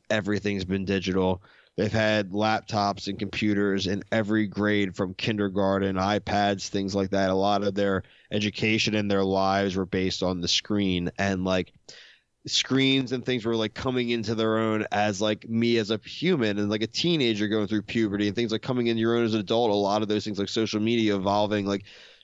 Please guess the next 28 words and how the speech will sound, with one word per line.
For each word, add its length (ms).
Twitter 420
and 120
Facebook 480
and 80
things 140
were 120
becoming 320
big 200
when 140
I 60
was, 100
like, 140
seventeen, 640
eighteen, 540
nineteen, 520
twenty, 400
like, 220
perfect 480
ages 320
for 100
this 140
kind 160
of 60
thing. 180
So 160
it's 100
almost 240
like 180